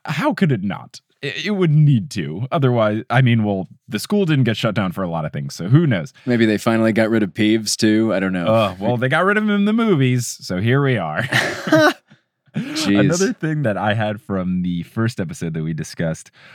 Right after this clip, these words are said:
Speaker 1: was this is the point in the books where Ginny starts to get good.
Speaker 2: Right.
Speaker 1: I don't remember the exact thing. We, I did have it written as Ginny's big moment, at least in the, uh,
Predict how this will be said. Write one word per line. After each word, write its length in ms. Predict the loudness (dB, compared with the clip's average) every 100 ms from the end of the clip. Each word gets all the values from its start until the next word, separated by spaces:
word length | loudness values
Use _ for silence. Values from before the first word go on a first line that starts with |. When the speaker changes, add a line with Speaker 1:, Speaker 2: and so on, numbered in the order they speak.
| -14
Speaker 1:
was 480 | -6 -2 0 -2 -6 -14 -18
this 260 | -8 -4 -2
is 120 | -2
the 100 | -4
point 260 | -2 -4 -2
in 100 | -4
the 60 |
books 540 | -4 -6 -6 -8 -10 -12
where 240 | -6 -6
Ginny 480 | -6 -6 -4 -2 -2
starts 540 | -4 -6 -4 -4 -6
to 120 | -8 -8
get 540 | -6 -4 -4 -8 -10
good. 460 | -6 -6 -6 -20 -20 -8
Speaker 2:
Right. 480 | -6 0 4 4 2
Speaker 1:
I 60 |
don't 220 | 0 2
remember 280 | 2 0 0
the 160 | 0 -2
exact 680 | -4 -6 -2 -2 -2 -8 -10
thing. 280 | -4 -4 -4
We, 120 | -6 -4
I 80 | -4
did 220 | 0 2
have 140 | 4
it 80 | 2
written 300 | -2 -2 -2
as 120 | -2
Ginny's 380 | -2 0 0 0
big 180 | -2 -2
moment, 320 | -2 -2 -4
at 120 | -8 -8
least 260 | -8 -8
in 160 | -6 -4
the, 360 | -4 -6 -8 -8
uh, 280 | -10 -10